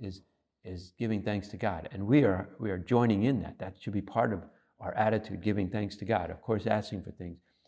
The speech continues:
living the sacrifice of the Mass. Indeed, the Eucharist in itself is an act of cosmic love. Yes, cosmic. I mean, it's, it's, it en-, it encompasses everything.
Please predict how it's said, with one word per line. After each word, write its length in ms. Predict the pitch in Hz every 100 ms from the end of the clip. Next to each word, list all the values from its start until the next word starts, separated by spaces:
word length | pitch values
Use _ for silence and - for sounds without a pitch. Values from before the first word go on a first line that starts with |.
| _
living 300 | 113 117 110
the 80 | 101
sacrifice 580 | - 101 107 101 92 -
of 100 | 90
the 100 | 87
Mass. 420 | 104 90 82 _ _ _ _ _ _ _ _ _ _ _ _ _ _ _
Indeed, 300 | 113 139 143
the 80 | 123
Eucharist 400 | 160 185 165 139
in 160 | 127
itself 420 | 117 117 165 -
is 120 | 127 110
an 100 | 120
act 240 | 139 -
of 80 | -
cosmic 500 | - 147 120 107 113
love. 380 | 151 120 78 - _ _ _ _
Yes, 200 | 151 -
cosmic. 520 | - 151 147 98 80 - _ _ _ _ _ _ _ _ _ _ _ _ _ _
I 60 | 98
mean, 60 |
it's, 120 | 95 98 - _ _ _
it's, 300 | 117 104 - _ _ _ _ _ _ _ -
it 120 | 98
en-, 180 | 107 -
it 140 | 113
encompasses 560 | 104 117 120 120 104 98
everything. 460 | 131 123 - 90